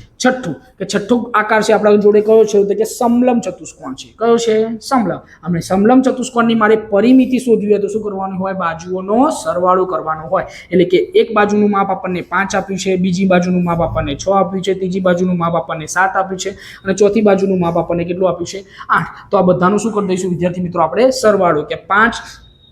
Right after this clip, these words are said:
અને છ કેટલા થશે? અગિયાર, અગિયાર વત્તા સાત કરીશું એટલે અઢાર, અને અઢાર વત્તા છ કરશો એટલે કેટલી મળી જવાની પરિમિતિ આપણને? છવ્વીસ મળી જવાની.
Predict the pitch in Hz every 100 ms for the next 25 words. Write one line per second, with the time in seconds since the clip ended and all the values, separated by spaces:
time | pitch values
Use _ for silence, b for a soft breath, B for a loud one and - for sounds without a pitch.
0 | _ 202 196 196 202 208 180 170 175 175
1 | 175 208 196 185 185 190 185 185 180 170
2 | 170 160 165 156 143 180 226 - - -
3 | 196 175 196 180 185 185 180 160 160 160
4 | 160 170 185 180 180 175 175 175 170 170
5 | 170 160 170 190 269 B B - - 214
6 | 196 202 160 135 127 120 117